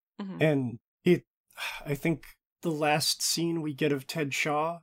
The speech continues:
Speaker 2: is him and Dawn are both creative directors on a team of, like, eighteen creative directors at this new place. And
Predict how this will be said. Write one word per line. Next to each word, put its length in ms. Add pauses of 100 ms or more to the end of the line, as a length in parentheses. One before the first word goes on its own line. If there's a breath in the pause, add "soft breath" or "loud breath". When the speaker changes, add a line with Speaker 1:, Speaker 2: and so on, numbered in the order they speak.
(160)
Speaker 2:
is 460 (140)
him 260
and 240
Dawn 380
are 240 (100)
both 400
creative 640
directors 720
on 140
a 40
team 380
of, 140
like, 180
eighteen 720
creative 500
directors 640
at 100
this 280
new 180
place. 720 (260)
And 200